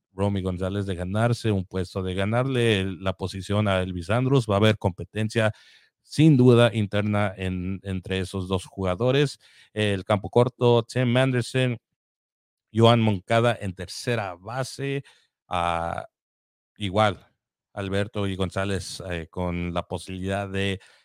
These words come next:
jugar algunos partidos en esa posición. Andrew Benintendi,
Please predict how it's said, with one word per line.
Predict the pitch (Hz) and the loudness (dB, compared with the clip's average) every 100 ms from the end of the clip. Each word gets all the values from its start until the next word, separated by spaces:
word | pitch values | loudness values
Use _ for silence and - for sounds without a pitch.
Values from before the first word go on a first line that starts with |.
| _ - | _ -6
jugar | 113 98 98 98 - | 0 4 4 4 0
algunos | 98 92 98 101 98 92 - | -4 -4 -2 0 0 -2 -4
partidos | 92 90 98 95 90 92 | -6 -4 -2 -2 -2 -4
en | 92 | -8
esa | 87 87 | -6 -8
posición. | 85 87 87 92 87 - _ | -10 -12 -8 -6 -6 -8 _
Andrew | 147 139 139 | -2 2 4
Benintendi, | 117 101 87 139 135 135 | 4 0 0 0 0 -2